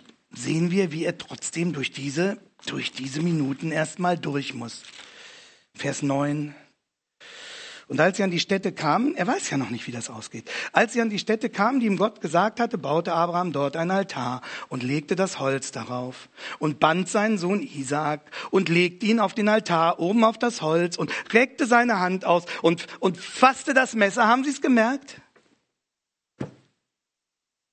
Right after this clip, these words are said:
Das ist quälend langsam geschildert. Quälend langsam. So als ob Abraham so viele Handgriffe wie irgend möglich macht,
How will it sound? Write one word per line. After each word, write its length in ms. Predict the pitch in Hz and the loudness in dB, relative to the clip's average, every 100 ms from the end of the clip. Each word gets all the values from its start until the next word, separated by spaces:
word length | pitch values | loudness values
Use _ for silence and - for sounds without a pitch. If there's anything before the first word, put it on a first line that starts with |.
| _ _ _ | _ _ _
Das 220 | - 214 | -2 0
ist 240 | 247 - - | 0 -2 -4
quälend 680 | 202 262 294 320 277 277 | 4 6 6 4 4 4
langsam 600 | 247 233 269 240 208 208 190 | 4 4 4 4 4 2 0
geschildert. 760 | 190 - 214 170 127 113 - _ _ _ _ _ _ | -2 2 2 2 -2 -8 -18 _ _ _ _ _ _
Quälend 600 | - 202 208 202 190 170 | 4 6 6 4 0 -2
langsam. 460 | 151 135 123 117 - _ _ _ _ _ _ _ _ _ _ _ _ _ _ | -6 -6 -12 -18 -20 _ _ _ _ _ _ _ _ _ _ _ _ _ _
So 200 | - 196 | 2 4
als 220 | 233 - - _ - | 4 2 -18 _ 4
ob 240 | 277 - | 4 6
Abraham 460 | - 254 277 247 233 | 4 4 4 2 4
so 100 | 202 | -2
viele 380 | - 311 269 170 | 4 6 6 6
Handgriffe 720 | 254 392 - - 233 - 185 | 2 2 -4 2 2 2 -2
wie 120 | 196 | -2
irgend 460 | 311 311 381 339 294 | 2 4 4 2 4
möglich 400 | 277 320 254 170 | 4 4 0 2
macht, 240 | 208 202 | 2 2